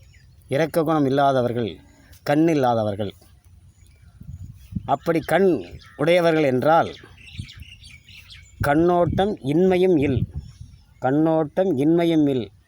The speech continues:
ம், minus into minus, plus கண்ணோட்டம் உடையவர்களாக இருப்பார்கள். கண்ணோட்டம் இல்லாதவர்கள், கண் இல்லாதவர்கள்.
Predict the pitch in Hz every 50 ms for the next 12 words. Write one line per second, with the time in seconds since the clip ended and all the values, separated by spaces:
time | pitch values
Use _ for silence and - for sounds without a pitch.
0 | _ - 110 117 117 120 123 123 123 123 120 120 117 120 131 147 160 175 175 151
1 | 156 156 - 143 131 131 131 127 127 117 - - - - - - - - - -
2 | - - - - - - - - - - - 147 143 - - - - - - -
3 | - - - - - - - - 135 139 156 160 170 165 165 160 135 - - 180
4 | 208 208 - 117 139 156 170 170 165 156 151 151 156 170 151 131 - 123 117 107
5 | 95 90 - - _ _ _ _ - - _ _ - _ _ _ - _ - _
6 | _ _ - - 113 123 131 143 147 135 - 147 139 135 131 135 143 147 147 143
7 | 135 127 135 165 180 160 143 131 135 143 135 127 120 117 113 107 110 123 156 196
8 | 208